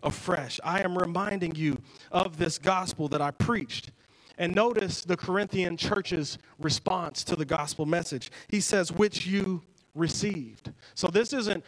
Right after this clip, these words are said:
a new message. This isn't a foreign message. This is the message that the Corinthians received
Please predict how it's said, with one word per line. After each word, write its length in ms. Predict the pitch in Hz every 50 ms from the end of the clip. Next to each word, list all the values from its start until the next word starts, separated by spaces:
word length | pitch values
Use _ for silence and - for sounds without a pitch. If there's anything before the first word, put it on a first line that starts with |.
| - - -
a 140 | 185 180 180
new 240 | 190 208 240 240
message. 420 | 220 202 180 170 - - 139 131 -
This 180 | - 180 -
isn't 220 | 247 233 190 196 190
a 80 | 165
foreign 420 | 156 - - 214 233 240 214 185 170
message. 380 | 165 160 160 - 156 139 123
This 240 | 135 202 247 - -
is 240 | 233 202 180 - - - - - - -
the 100 | 170 180
message 600 | 170 180 202 247 - - - 185 170 156 - - - - -
that 180 | 185 190 180 -
the 80 | 185
Corinthians 640 | - - 202 185 202 226 - - 196 180 165 - -
received 720 | 170 151 - - - - 240 233 208 170 151 143 - -